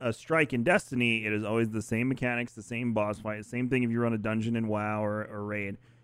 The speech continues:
it's always the same mechanics over and over again. P V P at minimum, and this comes from a guy who gen-, generally only plays P V E games for the most part. Not lately, no. Ever since I've been hanging out with Tim, I've been playing Tarkov.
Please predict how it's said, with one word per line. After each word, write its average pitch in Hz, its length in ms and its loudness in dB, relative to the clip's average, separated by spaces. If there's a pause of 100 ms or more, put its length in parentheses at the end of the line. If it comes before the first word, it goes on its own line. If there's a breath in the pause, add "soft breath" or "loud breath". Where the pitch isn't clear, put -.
(120 soft breath)
it's 110 160 -2
always 117 180 4
the 107 60 -4
same 110 240 -2
mechanics 101 360 -4
over 104 140 -2
and 98 80 -4
over 92 160 -6
again. 95 260 -16
P 143 200 2
V 139 60 2
P 131 340 -2 (400 soft breath)
at 185 160 -2
minimum, 135 400 2
and 127 100 2
this 165 140 2
comes 160 180 2
from 143 120 0
a 135 60 2
guy 131 200 8
who 117 140 4 (600)
gen-, 143 280 2 (400)
generally 170 640 2
only 139 260 4
plays 117 300 0
P 123 120 0
V 113 60 0
E 110 160 -4
games 110 260 -2
for - 120 -6
the 107 80 0
most 104 320 -4
part. 95 280 -6
Not 98 220 -6
lately, 90 260 -8
no. 85 160 -12
Ever 90 160 -16
since 95 160 -20
I've 107 60 -20
been 85 80 -18
hanging 90 200 -12
out 85 80 -14
with 82 140 -20
Tim, 98 220 -18
I've 92 100 -20
been 104 160 -20
playing 92 200 -14
Tarkov. 92 380 -16